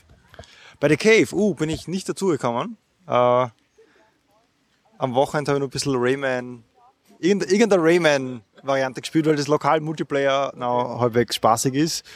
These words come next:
Äh, auch sch-, sehr schön gezeichnet und halt, man kann, glaub ich, bis zu vier Spieler lokal spielen und dann zu zweit, ja. Man kann halt dann auch, dadurch, dass die Spieler quasi am, nicht Splitscreen spielen, sondern im gleichen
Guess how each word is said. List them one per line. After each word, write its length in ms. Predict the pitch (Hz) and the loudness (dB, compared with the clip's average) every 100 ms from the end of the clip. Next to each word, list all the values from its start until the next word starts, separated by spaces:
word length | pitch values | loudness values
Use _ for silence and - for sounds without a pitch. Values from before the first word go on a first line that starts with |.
| - - | -20 -4
Äh, 40 | 117 | 2
auch 380 | 120 120 120 123 | 4 4 2 0
sch-, 140 | 123 | -2
sehr 180 | - 135 | 0 2
schön 140 | 135 | 2
gezeichnet 680 | 123 - 113 120 135 127 120 | 0 0 -2 -2 0 0 0
und 260 | - 123 117 | -4 -2 2
halt, 380 | 113 107 - - _ _ | 2 2 -4 -20 _ _
man 60 | - | -8
kann, 100 | 120 | -4
glaub 160 | 127 113 | -2 -2
ich, 40 | |
bis 120 | 127 | -4
zu 100 | 135 | -6
vier 640 | - 135 139 139 127 123 - - - | -2 4 6 6 4 0 -12 -20 -20
Spieler 300 | - - 127 | -14 -6 -2
lokal 340 | 120 120 123 | -2 -2 -4
spielen 200 | 127 143 123 | -4 -12 -10
und 60 | 120 | -8
dann 220 | 117 113 - - - - _ | -8 -12 -20 -20 -20 -20 _
zu 80 | - | -6
zweit, 320 | - 113 - | 0 2 0
ja. 140 | 107 | -4
Man 160 | - 117 | -4 -2
kann 120 | 147 | 0
halt 100 | 143 | 2
dann 100 | 135 | 4
auch, 160 | 127 147 - - | 4 2 -2 -6
dadurch, 220 | 139 143 | 0 0
dass 100 | 147 | 0
die 100 | 143 | -4
Spieler 460 | 139 165 147 143 139 | -2 0 4 4 4
quasi 240 | 139 131 | 0 -2
am, 220 | 135 131 - _ _ _ | -2 -4 -12 _ _ _
nicht 200 | 147 143 | -4 -4
Splitscreen 500 | - 180 214 - 165 | -2 0 0 2 0
spielen, 200 | 147 170 | 2 0
sondern 200 | 165 151 | 2 0
im 80 | 139 | 0
gleichen 680 | 127 135 143 147 135 131 123 | 2 2 2 -4 -8 -8 -10